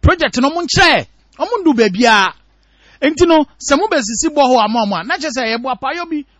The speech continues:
mo ba abɛka ɔmo ano atom. And that thing shouldn't happen. Hwɛ, aban wei atwa sɛ bi a, yɛanhwɛ ne yie a, Ghana, ɛnyɛ adeɛ a yɛbɛvotu ama obi, eh, de-,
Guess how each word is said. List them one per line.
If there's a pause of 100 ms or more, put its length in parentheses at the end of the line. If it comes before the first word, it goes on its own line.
mo
ba
abɛka
ɔmo
ano
atom. (300)
And
that (100)
thing
shouldn't
happen. (580)
Hwɛ, (1000)
aban
wei
atwa
sɛ
bi
a, (600)
yɛanhwɛ
ne
yie
a, (920)
Ghana,
ɛnyɛ
adeɛ (100)
a
yɛbɛvotu
ama
obi, (100)
eh,
de-,